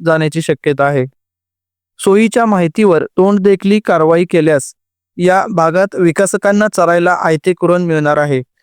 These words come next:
त्यातून महसूल प्रशासनाची विश्वासार्हता कमी होईल. दरम्यान महसूल प्रशासनाने अनेक गोष्टींकडे कानाडोळा केल्याने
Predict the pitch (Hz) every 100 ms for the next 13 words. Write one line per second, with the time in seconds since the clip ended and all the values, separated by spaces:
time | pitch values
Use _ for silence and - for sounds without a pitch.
0 | _ 180 170 214 220 190 180 - 226 208
1 | 185 190 185 180 170 185 175 185 185 180
2 | 175 202 196 175 180 175 156 135 - _
3 | _ _ 180 185 214 226 - _ _ _
4 | - 180 175 240 226 190 - 180 185 160
5 | 156 - 175 196 202 190 175 208 202 185
6 | 180 - 175 170 185 196 196 175 151 151